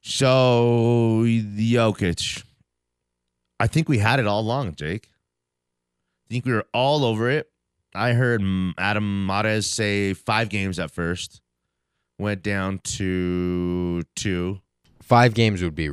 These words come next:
Speaker 1: I heard
Speaker 2: ridiculous.
Speaker 1: five to ten games. I heard three games. Heard lots of five games. Heard, uh, a couple, multiple game.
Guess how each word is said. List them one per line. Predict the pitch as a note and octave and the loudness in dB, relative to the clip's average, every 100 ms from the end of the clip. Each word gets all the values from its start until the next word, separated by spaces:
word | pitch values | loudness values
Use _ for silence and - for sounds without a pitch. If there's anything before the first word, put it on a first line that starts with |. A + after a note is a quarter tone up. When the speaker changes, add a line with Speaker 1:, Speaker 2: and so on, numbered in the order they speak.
| - | -4
Speaker 1:
I | G2+ G#2+ | -2 0
heard | |
Speaker 2:
ridiculous. | G#2+ G#2+ G#2 | 0 0 -2
Speaker 1:
five | - G2+ B2 A#2 | -2 0 0 0
to | A2+ | -2
ten | - A2+ A2 | 0 0 0
games. | G#2 G#2+ G#2+ G2+ G#2+ | 0 2 2 0 0
I | F#2+ | 0
heard | G2 F#2+ F#2+ F#2+ F#2+ F#2 | 2 2 2 2 0 -2
three | - G#2 A2+ | -4 -2 -2
games. | G2+ G#2+ G#2 G2 | 0 0 0 -2
Heard | - F#2 | -4 -2
lots | F2+ G2 - | -2 -2 -4
of | F#2 | -6
five | F#2 F2 E2+ | -2 0 0
games. | F2 F2 F2 E2+ E2 | -2 0 0 -2 -4
Heard, | D#2+ D#2+ D2+ - | -4 -4 -4 -6
uh, | E2+ D#2+ D#2+ D#2 D#2 D2+ - _ _ _ _ - | -4 0 0 0 -2 -4 -8 _ _ _ _ -6
a | F#2+ F#2+ F2+ - | -2 -2 -2 -4
couple, | B2 A2 A2 G#2 G2 G2 G2 F#2+ F#2 F2+ F2+ F2+ F2 E2+ | -4 -2 -2 -2 -2 -2 -2 -2 -2 -2 -2 -2 -4 -4
multiple | F2+ G2 - G2 F2 | -2 -4 -4 -4 -4
game. | E2 E2+ E2+ E2 | -2 -2 0 -2